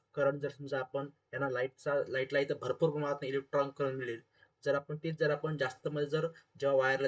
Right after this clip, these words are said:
लांबी जास्त असेल तेव्हा जर मोजला तेव्हा तो करंट किती भरेल, दीड अँपिअर मिळेल आणि इथं इलेक्ट्रॉनचा फ्लो का होईल, कमी होणार. म्हणजेच इलेक्ट्रॉन इथं करंट का होते, कमी होते. याचाच अर्थ काय होते, जर आपण पहिला जर वायर बघितला आपण पहिल्या केसमध्ये, त्यात जर आपण रेझिस्टन्स मोजलं तर ते भरते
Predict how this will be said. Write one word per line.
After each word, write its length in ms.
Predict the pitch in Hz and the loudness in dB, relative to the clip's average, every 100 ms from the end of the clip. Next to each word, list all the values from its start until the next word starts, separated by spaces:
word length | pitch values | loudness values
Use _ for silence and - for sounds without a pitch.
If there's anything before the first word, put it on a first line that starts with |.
| - | -2
लांबी 240 | 120 127 135 | -4 0 0
जास्त 180 | - | 2
असेल 300 | 147 127 113 - | 0 0 -4 -6
तेव्हा 280 | _ 135 143 | _ 2 4
जर 140 | 147 | 2
मोजला 280 | 143 143 139 | 0 0 -2
तेव्हा 280 | - 147 147 | 0 0 0
तो 60 | 147 | 0
करंट 240 | 139 143 | 0 0
किती 180 | - 147 | -2 -2
भरेल, 240 | 139 160 - - _ - | 2 0 -2 -20 _ 0
दीड 160 | 147 | 4
अँपिअर 320 | 147 151 151 | 4 4 0
मिळेल 240 | 135 113 117 _ _ | 2 -2 -2 _ _
आणि 120 | 123 131 | -8 -8
इथं 220 | 131 165 | -2 2
इलेक्ट्रॉनचा 500 | 139 139 139 139 143 | 2 2 2 0 0
फ्लो 220 | - 147 | -2 -2
का 180 | 139 127 | 0 0
होईल, 160 | 123 165 - - | 0 -4 -6 -2
कमी 180 | 151 143 | 0 2
होणार. 280 | 117 110 - - _ | 0 -4 -8 -20 _
म्हणजेच 340 | 127 139 156 143 | -8 -4 -4 -2
इलेक्ट्रॉन 460 | 139 147 - 151 | -2 -2 0 0
इथं 160 | 147 151 | 0 -4
करंट 300 | - 139 147 | 2 2 2
का 80 | 143 | -2
होते, 280 | 120 117 156 | -4 -4 -6
कमी 240 | - 151 | -2 2
होते. 360 | 165 160 127 127 _ _ - | 2 2 -2 -4 _ _ -8
याचाच 300 | 127 156 - | -2 -2 -2
अर्थ 220 | 135 127 | -4 -2
काय 180 | 151 147 | 2 4
होते, 400 | 135 131 139 151 _ _ _ _ _ _ _ - - 143 | 4 2 -2 -4 _ _ _ _ _ _ _ -20 -10 -2
जर 140 | 151 | -2
आपण 220 | 151 156 | 0 -4
पहिला 320 | 156 147 151 | 0 2 4
जर 140 | 151 156 | 4 2
वायर 220 | 147 139 | 2 2
बघितला 260 | 139 139 143 | 0 0 0
आपण 160 | 135 135 | 0 2
पहिल्या 220 | 135 131 | 4 4
केसमध्ये, 420 | 135 127 107 113 _ _ _ _ - | 0 -4 -6 -6 _ _ _ _ -2
त्यात 100 | 135 - | -2 2
जर 120 | 151 | 2
आपण 180 | 151 151 | 2 2
रेझिस्टन्स 300 | 139 147 139 | 2 0 -4
मोजलं 260 | 139 139 | -2 0
तर 140 | 143 143 | 0 2
ते 60 | |
भरते 380 | 131 127 151 170 | 2 2 -2 -6